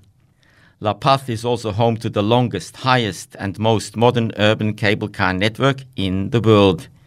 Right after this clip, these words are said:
In May two thousand and fifteen, it was officially recognized as one of the seven new wonders city, together with Beirut, Doha, Durban, Havana, Kuala Lumpur,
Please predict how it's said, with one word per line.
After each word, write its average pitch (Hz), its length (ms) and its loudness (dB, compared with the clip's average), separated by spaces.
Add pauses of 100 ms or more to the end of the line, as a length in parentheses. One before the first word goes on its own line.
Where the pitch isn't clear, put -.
(480)
In 117 140 0
May 165 160 2
two 135 220 -2
thousand 113 420 2
and 98 160 -2
fifteen, 95 580 0 (240)
it 104 140 -4
was 110 160 0
officially 110 580 -2
recognized 107 760 0
as 98 160 -6
one 110 180 4
of - 240 -4
the 104 80 -6
seven 101 560 2 (300)
new 120 600 6 (120)
wonders 107 760 0
city, 117 480 -2 (280)
together 123 440 2
with 101 360 -2
Beirut, 107 640 0
Doha, 110 400 2 (240)
Durban, 110 500 2
Havana, 92 600 0
Kuala 120 280 2
Lumpur, 98 540 -2